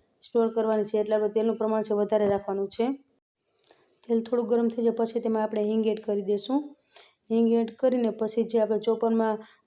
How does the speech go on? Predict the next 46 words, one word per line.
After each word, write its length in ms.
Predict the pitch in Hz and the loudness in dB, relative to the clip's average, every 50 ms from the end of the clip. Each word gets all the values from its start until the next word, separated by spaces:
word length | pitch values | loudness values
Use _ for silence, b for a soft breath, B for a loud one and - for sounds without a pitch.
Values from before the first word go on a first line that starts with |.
| _ | _
મરચું, 300 | - 208 214 208 214 240 226 | -2 -2 -2 -2 0 2 2
આદુ, 160 | 220 214 226 226 | 4 4 4 2
લસણ 280 | 220 226 226 226 233 | 2 2 0 0 0
ને 60 | 226 220 | 0 2
બધું 240 | 214 220 220 226 | 2 2 2 2
ચોપ 200 | 220 226 226 226 226 | 2 2 0 2 2
કરેલું 300 | - 233 226 226 226 226 | 0 2 2 4 4 2
છે 140 | 226 - 240 226 | 2 2 0 0
તેને 260 | 226 - 233 220 220 | 2 2 0 2 2
આપણે 240 | 214 214 214 220 208 202 | 2 0 0 0 0 0
એડ 100 | 202 196 202 | 0 0 -2
કરી 200 | - 208 202 196 | -2 -2 -2 0
દઈશું. 360 | 185 208 208 - - 247 285 294 294 - _ b b b b b b _ _ | 0 -2 -2 -2 -2 -2 -2 -4 -4 -10 _ b b b b b b _ _
હવે 80 | - 214 | -4 -2
તેને 220 | 208 226 220 226 220 | 0 0 0 0 0
તેલમાં 420 | 208 - 233 226 226 233 226 226 220 | 0 0 2 2 4 4 2 2 2
છે 140 | 220 240 | 2 0
તે 120 | 226 226 220 | 0 2 0
એકાદ 280 | 208 214 - 226 220 208 | 0 0 0 0 0 0
મિનિટ 200 | 220 220 220 208 | 0 -2 -2 -4
સુધી 240 | 214 233 226 226 220 | -4 -4 -2 0 0
આપણે 220 | 214 208 214 214 | 0 0 -2 -2
તેને 200 | 214 226 214 214 | -2 0 -2 -2
સાતળવાનું 640 | 208 214 208 202 202 214 208 196 196 190 196 185 185 | -2 -2 -2 0 0 0 2 2 2 2 0 -2 -2
છે. 180 | 185 - - 226 262 277 - _ _ _ _ _ _ _ _ _ _ _ _ _ _ _ _ _ _ _ _ _ _ _ _ _ _ _ _ _ _ _ _ | -4 -2 -2 -2 -2 -4 -6 _ _ _ _ _ _ _ _ _ _ _ _ _ _ _ _ _ _ _ _ _ _ _ _ _ _ _ _ _ _ _ _
જો 100 | 208 220 | -8 -6
સરસ 340 | 208 208 - 226 226 233 226 240 | -6 -4 -2 0 0 2 2 2
રીતે 200 | 240 233 233 233 | 0 0 2 2
આપણે 260 | 220 214 208 220 226 220 | 2 2 2 2 2 4
હલાવતા 380 | 220 220 233 233 233 226 226 226 | 4 4 4 4 2 2 2 2
રહેશું 320 | 220 233 233 226 233 233 | 2 2 2 2 2 2
એટલે 140 | 214 208 214 | 2 0 0
સરસ 260 | 214 - 226 226 226 - | -2 -2 -2 -2 0 0
રીતે 160 | 233 226 226 | 0 2 2
આપણું 180 | 214 214 208 208 | 2 2 2 0
બધું 240 | 214 214 226 233 | 0 2 2 2
છે 140 | 226 - 240 | 2 2 0
મસ-, 320 | 226 214 214 214 214 - - | 0 0 0 -2 -4 -8 -8
અ, 120 | 226 208 202 202 202 - | -4 -2 -2 -2 -2 -4
છે 220 | - - - 240 233 208 220 B B B B B _ | -4 0 2 2 4 2 0 B B B B B _
ચોપ 180 | - 240 220 226 - | 0 0 0 0 0
કરેલું 260 | - 220 220 226 220 | 0 0 2 0 0
સરસ 260 | 220 233 226 226 220 | 0 0 -2 -2 -2
રીતે 200 | 226 226 220 226 214 | -4 -4 -4 -4 -4
સતળાઈ 380 | 208 233 226 226 226 214 208 | -2 -2 -2 0 0 0 0
જશે. 340 | 190 208 202 202 196 - 226 | 0 0 -2 -2 0 0 0